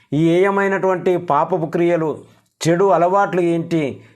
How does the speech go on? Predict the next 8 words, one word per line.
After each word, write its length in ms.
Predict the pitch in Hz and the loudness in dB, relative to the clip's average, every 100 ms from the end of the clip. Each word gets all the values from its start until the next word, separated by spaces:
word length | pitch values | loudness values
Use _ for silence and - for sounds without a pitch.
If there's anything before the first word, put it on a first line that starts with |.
| - | -2
నేను 140 | 180 | -2
గివ్వి 300 | 175 151 156 | 0 -2 0
కలిగి 300 | 202 196 190 | 2 2 2
ఉన్నానే" 840 | 190 185 180 175 175 170 170 - - _ _ _ _ | 0 0 0 0 2 0 -2 -6 -16 _ _ _ _
అని 200 | 156 165 | -2 0
అసహించుకునేటటువంటి 1300 | 165 - 143 - 214 214 175 185 190 190 180 175 170 | -2 -2 -2 0 0 0 -2 -2 0 0 0 -2 -2
స్థాయి 380 | 160 - 139 160 | -4 -2 0 0
కూడా 480 | 151 160 160 233 233 | -2 -2 0 0 -4